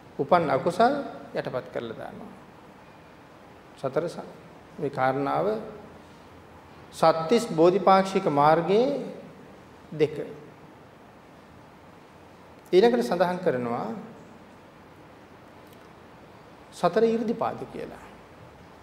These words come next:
මොනවද ඊර්ධිපාද කියලා කියන්නේ ඊළඟට?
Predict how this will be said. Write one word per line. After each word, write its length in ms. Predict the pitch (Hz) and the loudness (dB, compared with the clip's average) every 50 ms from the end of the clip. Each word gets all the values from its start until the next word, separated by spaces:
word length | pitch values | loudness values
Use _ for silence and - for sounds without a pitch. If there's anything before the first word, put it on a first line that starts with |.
| - - - - - - - | -20 -20 -20 -20 -20 -20 -14
මොනවද 280 | - 170 185 208 233 302 | -10 -6 -6 -6 -6 -4
ඊර්ධිපාද 540 | - 202 214 226 220 - - 131 127 123 127 123 | -4 -2 -2 -2 -2 -4 -4 -4 -4 -4 -4 -6
කියලා 260 | - - 120 120 120 | -6 -8 -8 -8 -8
කියන්නේ 280 | 120 - 123 120 120 123 | -8 -8 -8 -8 -8 -10
ඊළඟට? 340 | 123 135 131 127 127 - | -10 -10 -12 -12 -12 -14